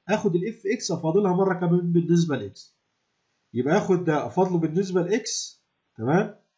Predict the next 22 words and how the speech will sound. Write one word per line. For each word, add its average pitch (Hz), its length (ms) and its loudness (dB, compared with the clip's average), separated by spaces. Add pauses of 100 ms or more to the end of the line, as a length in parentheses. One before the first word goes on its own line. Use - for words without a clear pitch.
(220)
التمانية 175 560 2
إكس 185 240 -2
واي 190 340 4
تفاضلها 170 480 0
هيبقى 139 160 0
تمانية 143 380 0
واي، 113 260 -2 (520)
والتلاتة 160 460 0
واي 196 160 4
تربيع 202 680 -2 (200)
كلها 180 400 2
ثابت 240 420 0
يبقى 170 180 -2
تفاضلها 165 640 0
أصبح 170 560 -4 (260)
بصفر، 139 360 -2 (640)
يبقى 135 280 2
إذا 165 180 0
بقت 135 260 -6
بتمانية 135 460 -2
واي. 104 280 -2 (1080)
طيب 123 280 -2